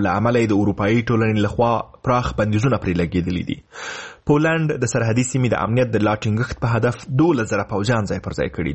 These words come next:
دي. بلاروس همدې مسلې باندې هم انتقاد کړی دی. بلاروس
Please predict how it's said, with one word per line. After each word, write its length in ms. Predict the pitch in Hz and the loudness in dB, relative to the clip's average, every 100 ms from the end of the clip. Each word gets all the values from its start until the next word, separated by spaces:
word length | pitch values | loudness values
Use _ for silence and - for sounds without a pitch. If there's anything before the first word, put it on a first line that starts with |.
| 69 | -4
دي. 80 | 58 - _ _ - | -8 -14 _ _ -2
بلاروس 440 | 110 104 131 - | 2 4 4 2
همدې 240 | 120 117 139 | 0 2 2
مسلې 280 | 120 113 117 120 | 2 0 0 0
باندې 200 | 110 107 | 0 0
هم 380 | 131 143 - - _ 127 | 0 -2 -6 -18 _ -2
انتقاد 420 | 123 123 135 95 - | 0 0 0 -2 0
کړی 160 | 90 76 | -2 0
دی. 120 | - - - - - 135 | -2 -6 -12 -20 -2 2
بلاروس 360 | 156 156 175 | 2 2 0